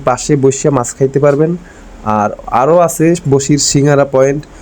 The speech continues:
তো সেইখানে আপনারা সিঙ্গারাও খাইতে পারবেন। এই যে আমাদের খাওয়া দাওয়ার, আহ, হচ্ছে শুরু করে দিলাম।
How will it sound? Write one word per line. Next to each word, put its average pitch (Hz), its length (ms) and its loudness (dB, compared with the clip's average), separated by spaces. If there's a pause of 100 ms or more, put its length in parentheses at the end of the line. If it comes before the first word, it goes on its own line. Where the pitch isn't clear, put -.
(180)
তো 113 100 -2
সেইখানে 131 400 0
আপনারা 131 220 0
সিঙ্গারাও 127 360 0
খাইতে 113 240 -2
পারবেন। 120 360 0
এই 117 80 -4
যে 117 100 0
আমাদের 117 340 -2
খাওয়া 107 260 -2
দাওয়ার, 117 240 0
আহ, 110 760 -2
হচ্ছে 117 460 -2
শুরু 123 240 -4
করে 143 200 2
দিলাম। 151 340 0